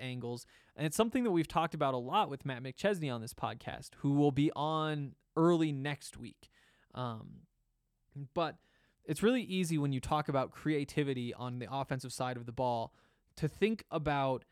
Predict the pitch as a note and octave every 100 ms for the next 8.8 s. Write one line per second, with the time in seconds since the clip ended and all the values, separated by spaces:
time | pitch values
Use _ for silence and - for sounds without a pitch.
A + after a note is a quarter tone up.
0 | _ _ _ - D3 D#3+ D#3+ C#3+ D#3+ D3+
1 | C3 - D3 - B2 A2 - - C3 C3
2 | D#3 D#3 D3+ - D3+ - - B2 A#2+ A#2
3 | A#2 - C3 - - A#2+ B2 E3 F3 E3+
4 | F3 D#3+ C#3+ B2+ A2+ A#2 - A#2 A2+ C#3+
5 | F3+ F3+ F3 - C#3+ - A#2 - F2 D3+
6 | - _ _ _ _ _ _ _ A3 E3
7 | - _ _ _ - F3 - - A#3+ A#3+
8 | G#3 F3+ - D3+ B2+ F3+ G#3